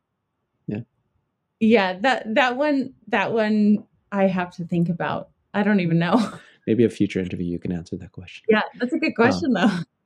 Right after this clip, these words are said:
Speaker 1: Yeah, yeah. If you could ask yourself a future, your future self,
Speaker 2: Mm.
Speaker 1: if you can ask your future self, let's say the Ellie in twenty thirty, what question would you ask?
Speaker 2: Um,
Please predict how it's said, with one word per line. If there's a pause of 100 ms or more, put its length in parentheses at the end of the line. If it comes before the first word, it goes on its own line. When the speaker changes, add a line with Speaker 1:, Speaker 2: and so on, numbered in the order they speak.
Speaker 1:
Yeah,
yeah.
If
you
could
ask
yourself
a
future, (120)
your
future
self, (160)
Speaker 2:
Mm. (120)
Speaker 1:
if
you
can
ask
your
future
self,
let's
say
the
Ellie
in (360)
twenty
thirty, (600)
what
question
would
you
ask? (2000)
Speaker 2:
Um,